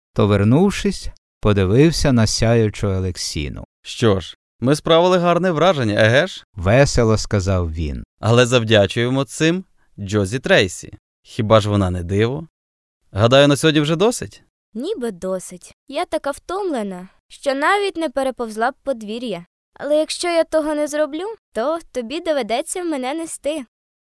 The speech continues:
Speaker 3: Тому я піду. Навіть не можу висловити, яка я рада,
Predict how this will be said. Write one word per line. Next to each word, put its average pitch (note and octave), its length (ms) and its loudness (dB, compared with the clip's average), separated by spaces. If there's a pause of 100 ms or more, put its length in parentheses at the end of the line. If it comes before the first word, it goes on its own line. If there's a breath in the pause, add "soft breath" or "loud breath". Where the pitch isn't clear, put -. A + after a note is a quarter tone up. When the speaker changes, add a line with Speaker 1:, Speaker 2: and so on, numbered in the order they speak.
Speaker 3:
Тому F#4 300 -2
я C#4+ 200 -4
піду. G3 400 -10 (880)
Навіть C4 440 -6
не B3 120 0
можу B3+ 380 -2
висловити, G#3 720 -4
яка A#3 340 -2
я A#3 180 0
рада, B3 360 -4